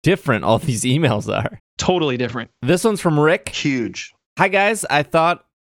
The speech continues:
Speaker 1: the game discussion about S B J's game was super interesting, being curious about how the process works, but never have done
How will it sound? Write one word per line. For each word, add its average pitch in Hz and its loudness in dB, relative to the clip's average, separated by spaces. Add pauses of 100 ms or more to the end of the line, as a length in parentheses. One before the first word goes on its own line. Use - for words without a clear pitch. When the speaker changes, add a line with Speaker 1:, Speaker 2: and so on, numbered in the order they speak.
(120)
Speaker 1:
the 127 -2
game 147 0
discussion 185 -2
about 147 0
S 139 -2
B 165 -2
J's 156 0
game 156 -2
was 135 -2
super 233 0
interesting, 139 -4 (200)
being 180 0
curious 185 0
about 151 0
how 160 2
the 156 0
process 156 -2
works, 156 0
but 143 0
never 147 2
have 147 0
done 147 2